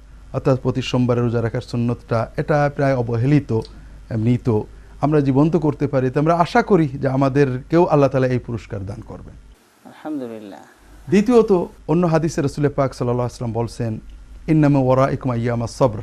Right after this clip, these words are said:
Speaker 1: আইয়ামাল ফিতান, লিল মুতামাসসিকি ফিহা আলা মা আনতুম আলাইহি আজরু খামসিনা মিনকুম।" ভবিষ্যতে ফিতনার সময়ে যদি কেউ, রসুল পাক সাল্লাল্লাহু আলাইহি ওয়াসাল্লাম সাহাবীদেরকে লক্ষ্য করে বলছেন, "যদি কেউ ফিতনার সময়ে,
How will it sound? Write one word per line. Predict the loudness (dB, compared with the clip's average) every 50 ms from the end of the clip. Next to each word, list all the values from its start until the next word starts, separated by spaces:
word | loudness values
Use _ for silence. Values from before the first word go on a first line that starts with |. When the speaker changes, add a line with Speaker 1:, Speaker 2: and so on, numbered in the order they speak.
| -12 -10 -6
Speaker 1:
আইয়ামাল | -2 0 0 2 2 2 0 0
ফিতান, | 0 -2 -2 0 0 0 -2 -2 -6 -6
লিল | -2 -2 0 0
মুতামাসসিকি | 0 -2 -2 -2 -2 -4 -4 -4 -8 -6 -6 -6
ফিহা | -6 -4 -4 -2 -2 -2
আলা | -2 -2 -2 0 0 -2
মা | -2 -4
আনতুম | -4 -4 -6 -6 -6 -6 -6
আলাইহি | -2 0 0 2 2 2 0 -2 -4 -6 -12 -18 -12 -6
আজরু | -2 0 0 0
খামসিনা | 0 0 0 -2 -2 -2 0 0 2 2 2
মিনকুম।" | 2 2 0 0 -4 -8 -12 -12 -14 -18 -20 -20 -20 -20 -20 -20 -20 -20 -20 -20 -20 -20 -20 -20 -20 -20 -20 -20 -20 -20 -20 -20 -20 -20 -20 -4 0
ভবিষ্যতে | 2 2 2 2 0 -2 -4 -4 -2
ফিতনার | -4 -4 -2 0 0 0 0
সময়ে | 0 -2 -2 0 0 2 0 0 -2 -4 -8 -14 -20 -20 -20 -20 -20 -20 -20 -20 -20 -20 -20 -14 -2 2
যদি | 4 6 6 6
কেউ, | 6 6 4 4
রসুল | 4 2
পাক | 0 -8 -18 -20 -20 -20 -16 -10
সাল্লাল্লাহু | -8 -6 -2 0
আলাইহি | 0 0
ওয়াসাল্লাম | 0 -2 -2 -4 -6 -2
সাহাবীদেরকে | -2 -2 0 2 2 2 2 0 0 0 -2 -4
লক্ষ্য | -4 -4 -6 -10 -10
করে | -8 -8 -8
বলছেন, | -8 -8 -8 -10 -10 -8 -6 -6 -6 -6 -8 -10 -14 -20 -20 -20 -20 -20 -4 0
"যদি | 0 2 2 2
কেউ | 2 4 4 4 4 4
ফিতনার | 0 -4 -2 -2 -2 -2
সময়ে, | -2 -2 -4 -2 -2 0 0 -2 -2 -4 -6